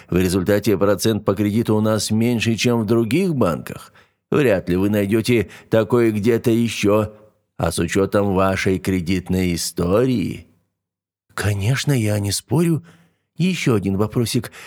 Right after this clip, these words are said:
Мне непонятны штрафные санкции. Тут расплывчато написано». «О, ничего сложного.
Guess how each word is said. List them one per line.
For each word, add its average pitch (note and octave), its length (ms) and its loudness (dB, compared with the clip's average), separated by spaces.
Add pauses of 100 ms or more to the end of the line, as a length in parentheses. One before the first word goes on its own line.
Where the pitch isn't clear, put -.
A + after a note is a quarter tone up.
Мне C#3 280 2
непонятны C#3+ 580 0
штрафные D3 640 -2
санкции. G2+ 720 -2 (220)
Тут C3+ 240 0
расплывчато B2+ 960 0
написано». A2+ 640 -2 (540)
«О, B2+ 580 2
ничего D#3 680 2
сложного. C#2+ 840 -4